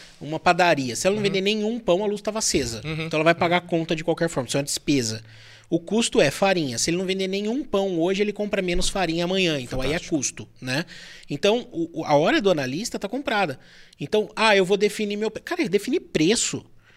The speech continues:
Speaker 1: é o que separa, muitas vezes, uma empresa de
Speaker 2: Uhum.
Speaker 1: fechar ou não. Olha na pandemia.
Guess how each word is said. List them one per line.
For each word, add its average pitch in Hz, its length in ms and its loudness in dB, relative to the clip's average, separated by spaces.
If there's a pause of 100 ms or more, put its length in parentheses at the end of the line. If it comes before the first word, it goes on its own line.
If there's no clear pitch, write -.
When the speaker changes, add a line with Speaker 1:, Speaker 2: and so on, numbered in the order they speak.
(240)
Speaker 1:
é 196 60 4
o 208 60 4
que 208 100 -2
separa, 240 720 0
muitas 214 600 -2
vezes, 165 180 -2
uma 147 100 -6
empresa 156 540 -2
de 165 100 -2
Speaker 2:
Uhum. - 60 -8
Speaker 1:
fechar 269 260 -2
ou 294 120 0
não. 277 300 -2 (960)
Olha 202 220 2
na 320 100 2
pandemia. 349 540 0